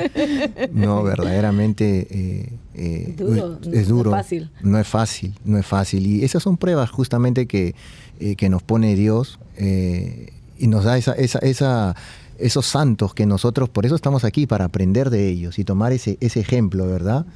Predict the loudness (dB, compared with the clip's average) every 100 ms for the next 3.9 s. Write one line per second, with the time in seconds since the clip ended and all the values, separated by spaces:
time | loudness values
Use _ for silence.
0 | -20 -8 -2 0 2 2 2 2 -2 -6
1 | -18 -20 -8 -2 0 2 2 0 -2 0
2 | 0 0 -2 -2 0 2 2 2 2 2
3 | 2 2 2 2 -2 0 0 0 -2